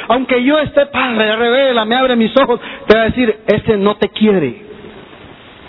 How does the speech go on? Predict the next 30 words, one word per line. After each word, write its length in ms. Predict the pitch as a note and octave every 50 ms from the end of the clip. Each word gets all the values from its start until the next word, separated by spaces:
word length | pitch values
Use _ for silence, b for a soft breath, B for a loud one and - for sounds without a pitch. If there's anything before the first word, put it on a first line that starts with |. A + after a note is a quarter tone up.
| - - - - -
Ese, 540 | F#3 G#3+ - - G#3 A3 G3 F3 E3+ E3+ - - - - -
ese 260 | - G3+ - - A#3+ A3+
no, 200 | A3 A3 A3 G#3+ - - - - D#3+ E3+ G3 G#3 G#3+
no, 160 | G#3+ A3 A3+
no, 120 | A3+ A3+
no, 100 | A3+ A3+
no, 180 | A3+ A3+ A#3 A3+
no, 200 | A3+ A#3 A3+ A3
no, 240 | G#3+ G#3+ A3+ A3 F#3+
no. 220 | G3 G3+ G#3 G3 B B B B B B B B - -
No 180 | D#3 E3+ G3
te 140 | - - G#3+
quiero 260 | - - A#3 A3+ A3
hablar. 320 | G#3 G3 G#3 G#3+ A3 G#3+ - - - - - - - - -
Voy 160 | F3+ B3 C#4
a 20 |
enviar 220 | C4 A#3+ C4 B3+ B3
a 80 | A#3
alguien 260 | A#3 A#3 A3+ A3 G3+ G3+
más, 160 | G#3 G3 E3 - - - -
porque 240 | C#3+ C3+ - - D3
de 60 | C#3
plano 280 | - G#3 G3+ G3 G3 F#3+
es 60 | F#3
mi 180 | F#3 F3+ F3 F#3
hijo, 220 | F#3 F3 - B2+ A#2+
pero 140 | - D#3+ D#3
a 20 |
vos 180 | D#3+ F3 F3+ E3
no". 180 | D#3 D3 C3+